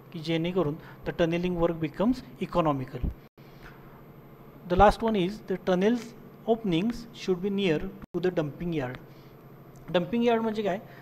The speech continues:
तर ज्यावेळी टनेलिंगचं काम सुरू असतं, त्यावेळी त्यातलं जे काही एक्स्कॅव्हेटेड मटेरियल आहे, जी, जी माती पडते, दगडं असतात,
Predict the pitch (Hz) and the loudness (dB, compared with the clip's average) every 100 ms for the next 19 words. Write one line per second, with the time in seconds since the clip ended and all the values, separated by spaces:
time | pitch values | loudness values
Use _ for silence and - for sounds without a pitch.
0 | - - 185 196 220 214 202 220 233 - | -20 -12 0 2 2 2 0 0 -2 0
1 | 233 226 - 196 208 208 - - - - | -2 -2 -2 -2 0 -4 -12 -18 -18 -6
2 | 208 214 - 147 190 - - - - 185 | 0 0 0 -8 -12 -12 -14 -12 -4 -2
3 | 185 196 208 202 214 214 196 - - 214 | 0 0 0 -2 -2 -2 -4 -6 0 0
4 | 214 226 208 175 170 156 117 - - 151 | 2 0 0 -2 -2 -4 -8 -14 -14 -8
5 | 170 165 160 175 175 165 147 147 143 - | -2 0 0 -2 0 0 0 -4 -6 -14
6 | - - - - - 151 151 151 165 156 | -20 -20 -20 -18 -4 0 2 4 4 4
7 | - 143 | 0 -8